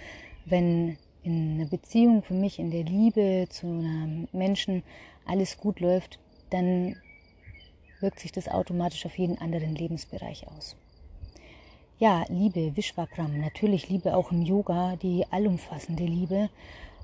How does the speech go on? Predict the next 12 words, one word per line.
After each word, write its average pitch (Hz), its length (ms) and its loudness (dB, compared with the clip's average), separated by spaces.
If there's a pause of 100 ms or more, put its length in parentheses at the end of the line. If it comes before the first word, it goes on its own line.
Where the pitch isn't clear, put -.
ist - 340 -6
immer 214 220 6
wieder 202 200 4
etwas, - 320 -4
was - 200 -2
wir - 120 2
auch 170 100 -4
im 180 120 2
Yoga 180 280 2
praktizieren, 170 880 -4 (540)
was 165 320 -6
wir, 156 640 -2